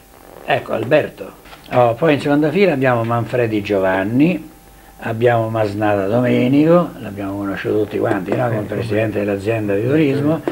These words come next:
anche questo personaggio molto simpatico. Poi abbiamo, eh, Menna Renzo, abbiamo, mm, eh, Mariano Giuseppe, l'avvocatissimo, l'avvocato Mariano Giuseppe, vero? E questo lo conosciamo tutti, speriamo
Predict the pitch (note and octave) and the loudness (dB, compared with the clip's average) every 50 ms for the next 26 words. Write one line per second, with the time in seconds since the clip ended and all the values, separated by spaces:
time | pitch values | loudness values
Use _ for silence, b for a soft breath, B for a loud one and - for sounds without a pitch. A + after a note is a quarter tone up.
0 | B B - - - - - - G#2 G#2+ - - - G2 F#2+ F2 - - G#2 G#2+ | B B -8 -6 -6 -6 -4 -4 -4 -4 -4 -4 -6 -6 -6 -6 -6 -6 -4 -4
1 | G#2 G2+ G2 G2 G2 B B B B B B B B B - A2+ G#2+ G2+ - B2+ | -4 -4 -4 -6 -6 B B B B B B B B B 0 0 0 0 0 -2
2 | G#2+ - F3 E3+ C#3+ B2+ - G2+ G2 G2 G2 A2+ C3 D3 E3+ F3+ D#3+ - B B | 0 0 0 0 2 0 0 2 2 2 2 2 2 2 2 2 0 -4 B B
3 | B B B B B - - C3 B2 A#2 A#2 A2 G#2+ G#2+ A2+ A#2 A2+ A#2 A#2 A#2 | B B B B B -4 2 4 4 6 4 2 2 2 0 0 0 0 0 -2
4 | G2+ - B B B B B - - A#2 A2+ A2 A#2 B2+ B2+ A#2+ A#2 A2+ A2 G#2 | -2 -4 B B B B B -12 -10 -8 -6 -2 0 2 2 2 0 0 0 0
5 | G#2 G#2+ G#2 G#2 A2 A#2 A2 - - - D#3 D#3+ E3 E3 - B B B B B | 2 2 2 2 0 -2 -4 -6 -2 0 2 2 2 0 -4 B B B B B
6 | B - A2 A2 A2 A2+ B2 A#2+ A#2+ B2 B2 A#2+ A#2+ A#2+ A#2 - - A#2 A2+ B2 | B -8 -6 -4 0 2 4 4 4 4 2 0 -2 -2 -4 -4 -6 -6 -6 -6
7 | B2 A#2+ A#2+ A#2+ A#2 A2+ A2 G#2+ B B B B B - B2+ B2 B2+ B2+ B2 B2 | -6 -4 -6 -6 -6 -8 -10 -12 B B B B B -6 -2 0 0 2 2 2
8 | B2+ B2 A#2+ A#2+ C3+ C3 B2 B2 A#2 A#2+ A#2 A2+ A#2+ A2 - A#2 A#2 A#2 A2+ - | 0 0 0 2 2 2 2 2 0 -2 -2 -4 -4 -2 0 2 2 2 0 -2
9 | D3+ C#3+ C3+ A2+ G#2+ G#2+ G2+ G2+ G2+ G2+ A2 A#2 D#3 E3+ - - - A#2 G#2 A2 | -6 -6 -4 -2 -4 -4 -4 -4 -4 -2 -2 0 0 0 0 -2 -6 -8 -6 -6
10 | A#2+ A2 G2 F2+ F#2+ G2+ A2+ B2 B2 A2 G#2 G2+ G2+ G2+ A2 A2 A2 G2+ G2 G2+ | -6 -6 -6 -6 -6 -4 -2 -2 -2 -2 -4 -4 -4 -2 -2 -2 -2 -2 -2 -4
11 | G2+ F2+ G#2 F#2+ F2+ F2 - A#2 C#3 D3+ B2+ G2+ B B B B B - - - | -4 -2 -2 -4 -4 -4 -4 -2 0 0 0 -2 B B B B B 0 2 2
12 | - - - - C#3 C3+ A#2+ - A#2+ A2 A#2 A2 A2 A2+ G#2+ - A#2+ A#2 B2 D3+ | 2 0 -2 -4 -4 -4 -2 -4 -4 -4 -4 -4 -4 -6 -6 -6 -6 -4 -2 -2
13 | F3 E3 - - G#2+ - - A2 B2+ C#3 D3 C3+ B2+ A#2+ | -2 -2 -2 -6 -8 -6 -2 0 2 4 4 2 2 -2